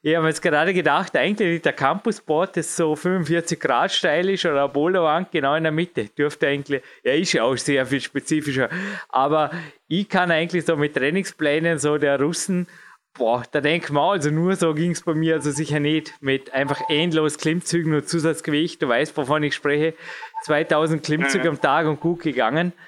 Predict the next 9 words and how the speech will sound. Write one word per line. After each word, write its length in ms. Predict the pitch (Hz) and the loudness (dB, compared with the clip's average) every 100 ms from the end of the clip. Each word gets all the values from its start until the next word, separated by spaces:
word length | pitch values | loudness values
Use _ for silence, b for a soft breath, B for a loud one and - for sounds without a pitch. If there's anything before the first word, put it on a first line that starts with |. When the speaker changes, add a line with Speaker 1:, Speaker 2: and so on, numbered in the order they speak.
| B B B | B B B
Speaker 1:
Es 300 | 143 - - | -4 -4 -4
ist 180 | 180 - | -4 -2
für 140 | 165 | 0
mich 220 | 151 175 180 | 2 2 2
einfach 220 | 151 156 | 2 2
relativ 340 | 160 165 156 | 2 0 -4
schwer 300 | - 151 156 | -2 0 0
v-, 280 | 143 156 160 | 0 -2 -2
vorstellbar. 720 | - 151 180 - 160 139 135 | 0 0 0 0 0 2 0